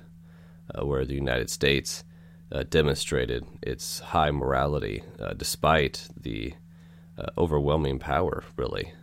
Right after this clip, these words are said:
at this point already, the political dominance of the, the Democrat Party. And we did so,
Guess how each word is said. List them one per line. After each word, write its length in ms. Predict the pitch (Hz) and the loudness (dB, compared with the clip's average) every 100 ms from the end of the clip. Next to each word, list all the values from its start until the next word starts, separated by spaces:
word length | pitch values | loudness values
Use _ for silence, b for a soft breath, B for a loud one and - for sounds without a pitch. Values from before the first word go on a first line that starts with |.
| - | -12
at 100 | - | -6
this 180 | 58 - | -6 -4
point 280 | - 62 | -4 -2
already, 360 | 64 58 71 65 | -2 0 0 0
the 140 | 62 | -2
political 520 | 62 - 69 71 69 65 | -4 -2 0 0 -2 -4
dominance 500 | 65 62 64 60 - | -2 -2 -2 -6 -8
of 100 | - | -4
the, 140 | 50 - - - | -4 -6 -12 -8
the 80 | |
Democrat 440 | 71 71 65 - - | -2 0 0 -2 0
Party. 320 | 78 78 - - B B B B B B - - - - - - - - - - - - - - - | 2 0 -2 -12 B B B B B B -20 -20 -20 -20 -20 -20 -20 -20 -20 -20 -20 -20 -20 -14 -2
And 220 | 82 85 85 | 2 4 4
we 80 | |
did 240 | 82 85 78 | 4 2 4
so, 380 | - 82 80 | 4 4 4